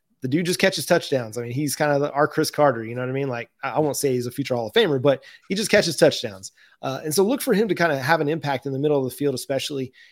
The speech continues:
and in the red zone in particular. But I think this is gonna be a week where, where we see,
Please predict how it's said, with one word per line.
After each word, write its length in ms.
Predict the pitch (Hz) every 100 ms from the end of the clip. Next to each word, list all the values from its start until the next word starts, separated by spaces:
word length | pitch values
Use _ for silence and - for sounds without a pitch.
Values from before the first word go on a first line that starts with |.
| _
and 100 | 147
in 80 | 151
the 80 | 143
red 240 | 127 131
zone 400 | 117 127 120 113 -
in 100 | 131
particular. 540 | 127 120 139 131 127 117
But 300 | 139 127 - _ _ _ _ _
I 60 | 127
think 140 | 233
this 80 | 226
is 60 | 180
gonna 140 | 202
be 80 | 170
a 80 | 156
week 300 | 151 170 139
where, 200 | 135 135
where 220 | 127 143
we 120 | 135
see, 520 | 131 175 165 147 131